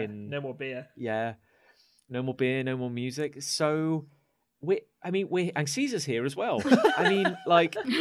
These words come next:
Speaker 3: <laughs>
Speaker 1: maybe we can, in the int-, I mean, hey, if, if Cheltenham has kind of turned its eye on us, that's pretty, like, I'm okay with that. It's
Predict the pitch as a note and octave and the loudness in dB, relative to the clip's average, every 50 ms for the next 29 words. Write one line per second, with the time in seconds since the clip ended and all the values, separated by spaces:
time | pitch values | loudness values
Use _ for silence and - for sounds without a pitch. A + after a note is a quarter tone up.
0 | G#4 G#4 F#4+ C4+ A#3 G#4 A#4 A#4+ - - F4+ - _ - E4 _ _ - - - | 6 4 4 4 0 -6 -6 -8 -8 -10 -16 -16 _ -20 -20 _ _ -20 -20 -18
1 | - - D#3 E3+ F3 G3 G#3+ B3+ C#4 C4+ C4+ B3 A#3+ A#3 G#3+ A3 A#3 A3+ A3+ - | -14 -8 -4 0 2 4 6 4 4 4 2 0 0 0 0 -2 -2 -2 -6 -6
2 | - G#3 G3 G3 G3 F#3 F3+ E3+ D3 - _ _ _ _ _ _ _ - D#3 D#3+ | -4 -2 -2 -2 -2 -4 -4 -6 -6 -8 _ _ _ _ _ _ _ -4 -2 -2
3 | D3+ D3 C#3+ D3+ F3 F3 - - - A#2+ C3 C3+ A#2+ G2+ - F3 A3 G#3+ B2+ G2 | 0 0 0 0 0 -2 -4 -8 -6 -4 -2 -2 -2 -2 0 0 0 2 0 -2
4 | G#2 - - - C3 - - - - F#3 G#3+ - F3+ C#3 A2 G2 F#2 - - - | -4 -8 -10 -12 -12 -10 -6 -2 0 0 0 -2 -4 -4 -4 -4 -4 -6 -8 -10
5 | - _ - - B2+ B2 A#2 A2 F#2+ - - _ _ _ _ _ _ _ - - | -14 _ -8 -6 -4 -2 -2 -2 -4 -6 -16 _ _ _ _ _ _ _ -6 -4
6 | D3 C3+ C3+ C3 - - A#2+ A#2 C#3+ E3+ G3+ E3 G#2+ F#2+ F#2 G2 G2+ - F3+ F#3 | -2 -2 -2 -2 -4 -2 -2 0 0 0 0 -2 -4 -4 -6 -6 -6 -6 -6 -8
7 | - - _ _ _ _ - - D3+ F3 G#3 - - - - A2+ C3+ C#3+ C#3 C#3+ | -8 -12 _ _ _ _ -12 -10 -8 -8 -8 -10 -12 -10 -6 -4 -4 -4 -4 -8
8 | - - - - A2 D3 G#3 B3 - - - A2+ A#2 G#2+ G2+ - A2 A#2 F3 - | -16 -18 -12 -8 -6 -4 -2 -2 -2 -2 -2 -2 -2 -2 -4 -2 -2 -2 -2 -4
9 | - - - C3 C3 - - - | -6 -8 -10 -10 -8 -8 -8 -10